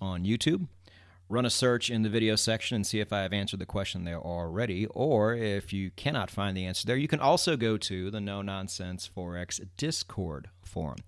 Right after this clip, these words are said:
Link will be provided down below in the show notes and in the YouTube description. So if you are a frequent visitor to W W W dot no nonsense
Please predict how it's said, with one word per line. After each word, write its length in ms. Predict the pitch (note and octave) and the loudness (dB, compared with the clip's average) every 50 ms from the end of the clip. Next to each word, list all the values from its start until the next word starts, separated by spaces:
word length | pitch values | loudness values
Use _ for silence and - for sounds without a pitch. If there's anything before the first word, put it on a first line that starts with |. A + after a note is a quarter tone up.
| - - - - - - - - | -18 -20 -20 -20 -20 -14 -6 -4
Link 160 | G#2+ G#2+ - | -2 -2 0
will 80 | G#2+ | 0
be 100 | G#2 A2 | 0 0
provided 440 | G2+ - A2+ G#2 A2 A2 G#2+ A2+ G#2 | 0 0 0 0 2 2 2 0 0
down 180 | G#2+ A2 A2 G#2+ | -2 -2 -2 0
below 200 | G#2+ A2 A2 A2+ | 2 2 2 4
in 60 | A2+ | 4
the 60 | A2+ | 2
show 240 | G#2+ - C#3 C3+ C3 | 2 4 4 4 4
notes 280 | C#3 C#3 C3+ C3 - - - | 2 2 0 0 -2 -4 -2
and 300 | B2 B2+ B2+ C3 B2+ B2+ | -2 0 0 0 2 2
in 80 | B2 | 2
the 220 | A#2 A2+ A#2 A#2+ A2+ | 4 4 4 4 2
YouTube 240 | - - B2 A#2 G#2 | 2 2 0 0 0
description. 520 | - - - A#2 A2+ - - - - - - - - - _ _ _ - - _ - - - - - _ - - - - - | -2 -2 -2 -2 -2 -2 -4 -4 -6 -8 -10 -12 -18 -20 _ _ _ -20 -20 _ -20 -20 -20 -20 -20 _ -20 -20 -20 -18 -12
So 420 | - - - A#2+ A#2 A2+ A2 A2 | -8 -4 -2 0 0 2 2 2
if 240 | G#2+ A2 G#2+ - - | 2 0 0 0 -2
you 220 | C#3+ F3+ G3+ F#3+ | -2 0 0 0
are 340 | - - B2 A#2+ B2 B2 A#2+ | 2 4 6 8 8 8 8
a 380 | A2+ G#2 G2+ G2 F#2+ F#2 F#2 F#2 | 6 4 2 0 0 -2 -2 -4
frequent 640 | - - - C#3 C#3 C3 - C3 A#2 A2+ - G2+ F#2+ | -4 0 2 4 4 4 4 4 4 4 2 2 2
visitor 540 | A2 A2+ G2+ G2 F#2 F2 E2+ E2 F2 F2+ - - - | 4 4 4 2 0 0 -2 -4 -6 -8 -10 -8 -8
to 380 | - - G2+ F2+ F2 F2 E2 F2 | -6 -4 -2 -2 -2 -2 -2 -2
W 360 | F2 G#2+ A2 G#2+ A2 G#2+ G#2 | 0 0 2 4 4 4 4
W 400 | F#2+ G2+ G2+ G2+ G#2 G2 F#2+ F#2 | 4 2 2 2 2 2 2 0
W 400 | E2 - F#2+ F#2+ F#2 F2 F2 E2+ | 0 0 0 0 0 0 -2 -2
dot 300 | E2 - F#2 F#2 F2+ - | -2 -2 -2 -2 -2 -4
no 200 | F2+ F#2+ F#2+ F#2+ | -4 -4 -4 -2
nonsense 720 | F#2+ F#2 F2 F2 E2+ F2 - - G2 F2+ E2+ E2+ - - | -2 -2 -4 -4 -4 -6 -6 -6 -4 -4 -4 -4 -4 -6